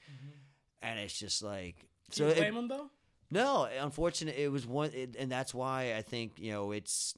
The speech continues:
Speaker 2: not just because, you know, it's a murder-suicide, it's an extremely tragic event that does not need to be canon at all, you know, with kayfabe and everything, even though they have been lately walking a fine line of, like, reality television,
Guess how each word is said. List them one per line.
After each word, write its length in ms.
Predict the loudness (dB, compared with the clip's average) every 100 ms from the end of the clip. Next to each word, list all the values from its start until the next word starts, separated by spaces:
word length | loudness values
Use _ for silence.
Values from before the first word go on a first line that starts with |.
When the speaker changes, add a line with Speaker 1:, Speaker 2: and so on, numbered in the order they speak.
| -4
Speaker 2:
not 240 | -2 0
just 180 | -2 -4
because, 400 | -2 -2 -2 -6
you 120 | -8 -6
know, 140 | -4
it's 160 | -6 -4
a 60 |
murder-suicide, 720 | -4 -4 -4 -2 -2 -2 -2 -4
it's 140 | -6
an 60 | -8
extremely 460 | -6 -4 -4 -6
tragic 400 | -8 -8 -8 -10
event 380 | -10 -6 -6 -8 -16 -20 _
that 380 | -6 -4 -4 -6
does 240 | -6 -6 -4
not 260 | -4 -4
need 200 | -6 -8
to 60 | -8
be 140 | -12
canon 680 | -12 -8 -6 -6 -8 -12 -18 -20 _ _
at 140 | -14 -8
all, 600 | -2 2 2 0 -6 -12 -12
you 140 | -10
know, 240 | -8 -8 -8
with 220 | -10 -10
kayfabe 540 | -6 -6 -6 -8 -8
and 100 | -10
everything, 500 | -12 -12 -12 -12 -10
even 240 | -6 -4 -2
though 160 | -2
they 140 | -2 -2
have 280 | -2 -4 -4
been 200 | -8 -6
lately 320 | -6 -4 -4
walking 380 | -2 -4 -6 -10
a 60 |
fine 360 | -6 -4 -4 -6
line 340 | -4 -4 -4
of, 160 | -8 -10
like, 260 | -8 -10 -10
reality 500 | -10 -8 -8 -10 -8
television, 720 | -6 -4 -4 -6 -6 -10